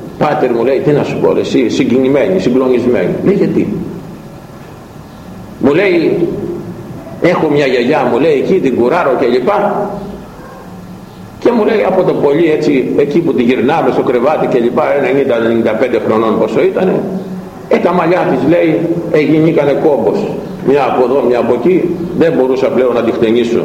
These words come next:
Ήτανε πλέον κόμπος τα μαλλιά της". Και της λέω κάποια μέρα, "Γιαγιά", λέει, "γιαγιά, με συγχωρείς", της λέει,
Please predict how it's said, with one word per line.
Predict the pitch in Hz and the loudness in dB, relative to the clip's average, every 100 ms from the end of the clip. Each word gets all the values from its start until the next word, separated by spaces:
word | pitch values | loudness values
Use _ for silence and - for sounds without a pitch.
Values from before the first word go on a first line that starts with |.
| - | -2
Ήτανε | 127 151 123 113 | 0 0 0 -2
πλέον | 110 139 135 151 - - | 0 2 2 -2 -4 -4
κόμπος | - 127 107 98 101 - - - - - - | 0 2 2 0 -2 -6 -10 -12 -16 -12 -2
τα | 107 | 0
μαλλιά | 107 110 110 | 2 2 2
της". | - - - - - - - - - - | 0 -2 -4 -8 -10 -12 -14 -18 -18 -8
Και | - 135 | 0 2
της | 127 127 | 2 2
λέω | 143 139 127 110 - | 2 4 2 2 2
κάποια | - 117 113 117 | 0 0 2 2
μέρα, | 110 117 113 110 - - - - - 175 - - - - - - - - - | 2 2 2 0 -2 -4 -6 -6 -8 -10 -10 -10 -10 -12 -14 -14 -14 -6 0
"Γιαγιά", | 110 110 131 120 | 2 2 2 2
λέει, | 123 120 113 90 - | 2 2 2 0 0
"γιαγιά, | - 101 107 120 98 | 0 2 2 0 0
με | 98 | 0
συγχωρείς", | 101 - 95 98 | -2 0 2 2
της | 95 95 90 | 0 -2 0
λέει, | 95 92 | 2 2